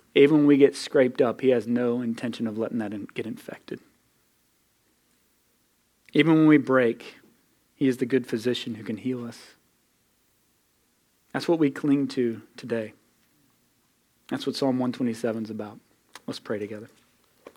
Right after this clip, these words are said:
Heavenly Father, thank you that you're more patient with us than we are with you.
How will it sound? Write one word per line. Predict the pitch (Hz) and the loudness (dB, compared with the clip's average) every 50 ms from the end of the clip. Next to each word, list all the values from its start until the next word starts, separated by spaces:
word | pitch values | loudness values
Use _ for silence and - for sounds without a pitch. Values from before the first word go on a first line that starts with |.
| _ _ _ _ - - | _ _ _ _ -12 -4
Heavenly | - 170 139 139 127 | 0 2 4 4 4
Father, | - 151 147 135 131 120 | 4 4 4 4 2 2
thank | - 151 139 131 - | 2 2 2 2 2
you | 143 127 120 113 117 - - - _ _ _ _ _ _ _ _ _ _ _ _ _ _ _ _ _ _ _ _ - | 2 0 0 0 -4 -10 -20 -20 _ _ _ _ _ _ _ _ _ _ _ _ _ _ _ _ _ _ _ _ -2
that | 135 131 - | -2 0 2
you're | 151 147 139 | 4 4 4
more | 143 135 120 | 6 4 2
patient | - - - - 147 135 - - 127 113 110 - - - _ _ _ _ _ _ _ _ _ - - _ _ - | 2 0 2 2 2 2 2 -2 -6 -8 -8 -10 -14 -20 _ _ _ _ _ _ _ _ _ -20 -20 _ _ 0
with | 143 123 - | 0 2 2
us | 131 131 120 113 - - - - - _ _ _ _ _ _ _ _ _ _ _ _ _ - | 4 2 2 0 -4 -8 -16 -18 -20 _ _ _ _ _ _ _ _ _ _ _ _ _ -4
than | 131 120 120 | -2 0 2
we | 127 131 131 | 4 4 6
are | 123 120 117 113 | 6 6 4 4
with | 107 107 - - | 2 -2 -4 -4
you. | 131 123 123 117 | -2 -2 -2 -4